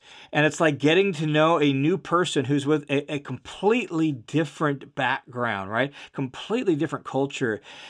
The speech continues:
that speaks a different language and has different jokes and has sort of different cultural references that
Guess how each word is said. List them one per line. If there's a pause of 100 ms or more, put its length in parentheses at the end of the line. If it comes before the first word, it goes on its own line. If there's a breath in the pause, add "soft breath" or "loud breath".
that
speaks
a
different
language
and
has
different
jokes
and (380 loud breath)
has
sort
of (260 loud breath)
different
cultural
references
that